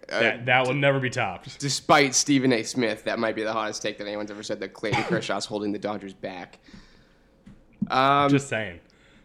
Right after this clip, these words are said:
Speaker 1: do we have any updates on any of our predictions? I mean, it looks like Chris Bryant's getting closer and closer to that N L M V P. That was what I predicted.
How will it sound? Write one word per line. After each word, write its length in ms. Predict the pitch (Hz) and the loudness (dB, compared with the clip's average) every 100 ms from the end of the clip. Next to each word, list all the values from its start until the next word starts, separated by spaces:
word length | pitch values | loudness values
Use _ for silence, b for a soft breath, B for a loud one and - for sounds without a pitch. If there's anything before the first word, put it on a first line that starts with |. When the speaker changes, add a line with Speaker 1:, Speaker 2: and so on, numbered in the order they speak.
| 147 | -10
Speaker 1:
do 120 | 180 | 0
we 80 | 196 | 4
have 160 | 214 | 4
any 160 | 220 220 | 6 6
updates 500 | 196 196 214 208 202 | 6 4 0 2 4
on 100 | 175 | 6
any 220 | 170 175 | 6 4
of 100 | 180 | 4
our 120 | 175 170 | 4 2
predictions? 640 | 156 131 170 170 185 180 | 2 2 0 2 2 4
I 40 | 143 | 4
mean, 100 | 135 | 2
it 60 | |
looks 240 | 127 151 - | 2 0 -2
like 140 | 185 | -4
Chris 240 | - 156 147 | -2 -2 -2
Bryant's 540 | 123 123 135 139 131 | 0 2 4 2 0
getting 280 | 131 117 120 | -4 -4 -4
closer 380 | 127 123 123 123 | -2 -2 0 -2
and 100 | 117 | -2
closer 300 | 120 117 117 | -4 -6 -6
to 100 | 117 | -4
that 140 | 113 | -2
N 140 | 104 113 | 0 2
L 200 | 113 113 | 2 2
M 80 | |
V 120 | 110 107 | 0 -4
P. 260 | 123 123 | -2 0
That 140 | 123 131 | 2 0
was 100 | 110 | -2
what 80 | 107 | 2
I 160 | 139 | 2
predicted. 560 | 139 98 69 - 80 | 2 -6 -14 -14 -16